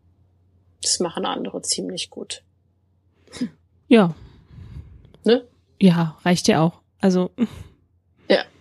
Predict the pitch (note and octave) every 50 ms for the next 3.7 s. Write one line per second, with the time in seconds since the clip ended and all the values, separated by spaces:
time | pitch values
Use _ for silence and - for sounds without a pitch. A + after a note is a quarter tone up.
0 | _ _ _ _ _ - - F#3+ G3+ - - F3+ F3+ - - F3 D#3+ - - -
1 | - - - - - - _ _ _ _ _ - G#3+ G#3+ F#3+ F3 - _ - -
2 | - - _ _ A3 A3 A3+ G#3 G3+ G3+ G3+ G3+ G3 - _ _ _ _ _ -
3 | - _ - A3+ B3 D4+ D4+ B3+ A3 G#3 F#3 D#3+ - -